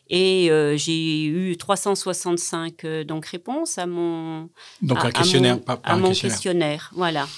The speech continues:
Speaker 2: Et du coup, ça s'est doublé avec des entretiens, avec des
Speaker 1: Euh, voilà, j'ai doublé ça avec, euh, des entretiens, euh, avec, euh, quelques collègues de ma circonscription, hein, pour qu'il y ait une proximité géographique. Et ensuite,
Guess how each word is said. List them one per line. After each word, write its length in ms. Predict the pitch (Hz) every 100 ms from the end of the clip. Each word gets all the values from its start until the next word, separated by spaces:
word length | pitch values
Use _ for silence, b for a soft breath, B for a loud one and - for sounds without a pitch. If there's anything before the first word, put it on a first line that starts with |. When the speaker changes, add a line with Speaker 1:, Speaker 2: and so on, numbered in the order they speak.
| B B _ -
Speaker 2:
Et 20 |
du 80 | 113
coup, 140 | 139
ça 100 | 135
s'est 160 | 120 131
doublé 300 | 131 123 131
avec 200 | 120 113
des 180 | 110 117
entretiens, 680 | 113 120 - 143 143 160
avec 300 | 156 123 117
des 320 | 113 117 117 117
Speaker 1:
Euh, 260 | 185 180
voilà, 420 | 165 175 175 254 302
j'ai 160 | 220
doublé 280 | 175 202 208
ça 200 | 202 226
avec, 380 | 208 190 196 -
euh, 200 | 185 180
des 240 | 156 190
entretiens, 880 | 190 190 202 180 - 185 196 196 185
euh, 240 | 160 156 151
avec, 380 | 156 160 156
euh, 80 | 170
quelques 340 | 160 190 180 190
collègues 400 | 208 196 202 160
de 80 |
ma 140 | 175 170
circonscription, 800 | - - 196 208 - - 262 220
hein, 240 | 226 262
pour 140 | 240 -
qu'il 100 | 165
y 20 |
ait 40 |
une 40 | 165
proximité 720 | 185 180 - 185 175 175 175
géographique. 720 | 165 196 160 156 - 269 - -
Et 240 | 180 175
ensuite, 640 | 165 170 - - 226 247